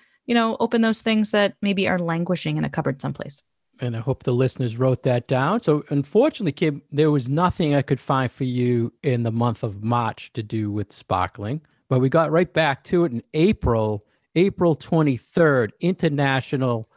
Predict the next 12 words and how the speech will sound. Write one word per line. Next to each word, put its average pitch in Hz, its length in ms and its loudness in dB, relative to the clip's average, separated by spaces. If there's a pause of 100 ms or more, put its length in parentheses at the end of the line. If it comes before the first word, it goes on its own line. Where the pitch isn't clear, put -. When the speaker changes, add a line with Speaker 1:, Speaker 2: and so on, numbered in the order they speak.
(200)
Speaker 2:
Cava 139 560 2
Day 95 440 -6
for 107 220 -6
Spanish 139 720 -2
sparkling 110 540 -2
wine 98 300 -6
d-, - 100 -14 (160)
lovers. 104 560 -6 (480)
And 139 200 2
this 247 240 -2
one 156 220 0
was 139 400 0